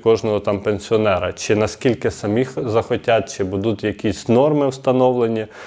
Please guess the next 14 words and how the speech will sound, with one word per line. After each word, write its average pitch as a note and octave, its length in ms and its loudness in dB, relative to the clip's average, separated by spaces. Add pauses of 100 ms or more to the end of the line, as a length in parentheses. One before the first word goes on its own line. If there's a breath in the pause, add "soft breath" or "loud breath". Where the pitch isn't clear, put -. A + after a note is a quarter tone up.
(260 loud breath)
І D3+ 100 6
таким C#3 380 2
чином E3+ 400 0
ті D3 260 4
люди, B2 320 2
які G#2+ 300 0
попадуть G#2 640 2
під - 180 -2
це A2 160 2
меценатство, C3 840 2
будуть A#2+ 380 2
отримувати D3 760 0 (140)
підвищену B2 960 2 (180)
пенсію. G2 600 0